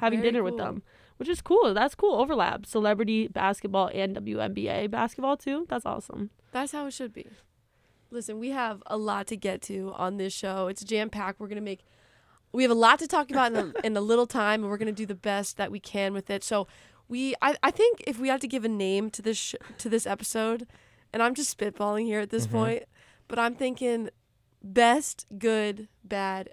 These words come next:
Speaker 2: ugly. Normally it's good, bad, and ugly, but the Nets won yesterday, and they've been good. So that, that gives you a little preview for the show. But we're gonna look on the Eastern Conference, and we're gonna look at a team that's been super hot,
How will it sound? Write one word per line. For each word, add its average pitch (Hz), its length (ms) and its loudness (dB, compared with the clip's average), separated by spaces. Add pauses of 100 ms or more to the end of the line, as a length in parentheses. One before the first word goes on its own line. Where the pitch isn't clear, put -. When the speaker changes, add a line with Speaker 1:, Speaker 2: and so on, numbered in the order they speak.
Speaker 2:
ugly. - 480 -8 (1160)
Normally 285 560 4
it's 214 140 -2
good, 214 240 0
bad, 202 220 2
and 170 60 -6
ugly, 185 260 -2
but 196 180 -4
the 196 80 -6
Nets 190 300 -4
won 175 160 -6
yesterday, 190 400 -4
and 190 100 -2
they've 180 100 -4
been 185 120 -10
good. - 340 -10
So - 560 -4
that, 220 420 2 (280)
that 277 160 0
gives 285 200 0
you 294 120 0
a - 20 2
little 226 220 0
preview 185 560 -8 (340)
for 220 120 -2
the 214 80 -2
show. 208 220 2
But 214 240 0
we're 262 140 4
gonna 349 160 0
look 254 300 0
on 220 100 -2
the 220 100 -8
Eastern 208 280 -8
Conference, 190 420 -6
and 196 140 -10
we're 208 80 -6
gonna 220 120 -4
look 220 280 -4
at 180 260 0 (540)
a 214 120 -2
team 262 240 -2
that's 220 180 0
been 202 380 -4 (320)
super 269 400 2
hot, 190 340 2